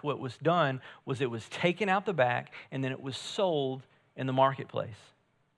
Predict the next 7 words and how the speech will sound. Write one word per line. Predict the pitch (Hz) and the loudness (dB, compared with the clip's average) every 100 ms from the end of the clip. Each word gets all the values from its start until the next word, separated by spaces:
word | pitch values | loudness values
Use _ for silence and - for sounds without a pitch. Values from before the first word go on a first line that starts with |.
| _ _ _ _ - | _ _ _ _ -6
So | 160 | -4
to | 147 | -2
the | 151 | -2
Gentile | 123 165 220 233 190 | 2 4 6 10 10
Christian, | 180 - 226 - 143 135 | 8 4 2 2 0 2
knowing | 156 180 220 185 143 | 6 8 6 4 2
this, | 131 123 131 | 2 2 -2